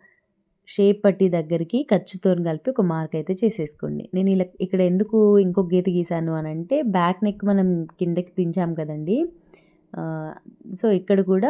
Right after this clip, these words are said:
ఒక హాఫ్ ఇంచ్ అయితే ఎక్స్ట్రా పెట్టాలి, అందుకనేసి ఇక్కడ కూడా ఒక హాఫ్ ఇంచ్ అయితే ఎక్స్ట్రా మార్క్ చేశాను. ఇప్పుడు ఈ మూడు డాట్లను కలుపుతూ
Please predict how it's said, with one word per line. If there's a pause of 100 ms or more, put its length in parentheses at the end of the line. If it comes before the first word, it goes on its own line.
(140)
ఒక
హాఫ్
ఇంచ్
అయితే
ఎక్స్ట్రా
పెట్టాలి, (600)
అందుకనేసి (100)
ఇక్కడ
కూడా (160)
ఒక
హాఫ్
ఇంచ్
అయితే (540)
ఎక్స్ట్రా
మార్క్
చేశాను. (460)
ఇప్పుడు
ఈ
మూడు
డాట్లను
కలుపుతూ